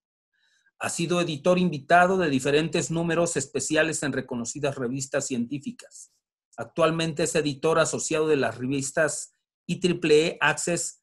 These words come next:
and Mathematical Problems in Engineering.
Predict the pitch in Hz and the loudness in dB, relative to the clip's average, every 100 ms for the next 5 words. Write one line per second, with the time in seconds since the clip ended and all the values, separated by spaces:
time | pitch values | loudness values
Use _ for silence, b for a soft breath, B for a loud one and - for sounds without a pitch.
0 | _ 139 143 139 131 139 147 156 156 143 | _ -4 -2 0 0 0 0 0 -2 -2
1 | 135 151 143 147 139 127 113 113 143 131 | 0 0 0 -2 -4 -4 -2 0 2 0
2 | 98 90 | -2 -8